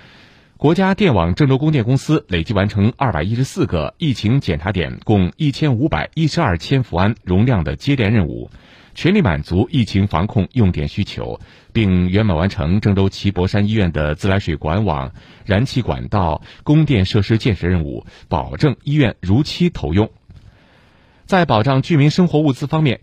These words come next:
市场发展公司累计供应蔬菜二十一万五千七百九十三公斤，水果五万六千五百四十一公斤，粮油三万九千五百六十七公斤，肉蛋类两万八千六百一十一公斤。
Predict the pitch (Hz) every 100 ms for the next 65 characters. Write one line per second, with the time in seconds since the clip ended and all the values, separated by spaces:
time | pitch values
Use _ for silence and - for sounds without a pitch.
0 | _ - 151 95 85 87 139 82 104 117
1 | - 135 - 80 80 - 98 87 135 123
2 | 98 131 - 82 78 120 107 120 131 151
3 | 123 82 _ 78 80 - 131 - 156 95
4 | 104 - - 80 101 110 107 107 117 131
5 | - - - - - 160 185 101 101 -
6 | 73 98 98 - 127 101 - 120 - 98
7 | 82 67 - - 98 117 123 107 104 110
8 | 131 - - - - 104 151 95 110 131
9 | 147 143 113 92 - 71 - 107 98 113
10 | 76 71 104 87 98 - 113 107 104 110
11 | - - - - - 185 147 - 143 110
12 | - 87 73 71 101 82 101 101 - 104
13 | 107 92 67 - 101 107 101 98 92 101
14 | 101